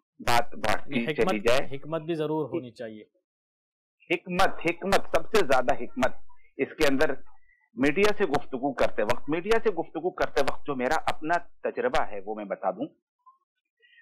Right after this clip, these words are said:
Speaker 1: मैं दो चीजों का तजर्बा बता रहा हूँ। क्लास में बात करते वक्त पहले आप दलील देते हैं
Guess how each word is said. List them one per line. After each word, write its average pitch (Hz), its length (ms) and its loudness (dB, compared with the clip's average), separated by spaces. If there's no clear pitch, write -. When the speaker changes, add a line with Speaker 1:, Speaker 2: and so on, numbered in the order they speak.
Speaker 1:
मैं 165 180 2
दो - 140 6
चीजों 170 320 0
का 151 240 2
तजर्बा 120 280 2
बता 98 300 0
रहा 95 120 -4
हूँ। 95 100 -12
क्लास 190 400 4
में 226 120 0
बात 175 360 2
करते - 240 -2
वक्त - 360 -2
पहले 165 220 0
आप 202 600 0
दलील 247 360 -2
देते 131 300 -8
हैं - 300 -14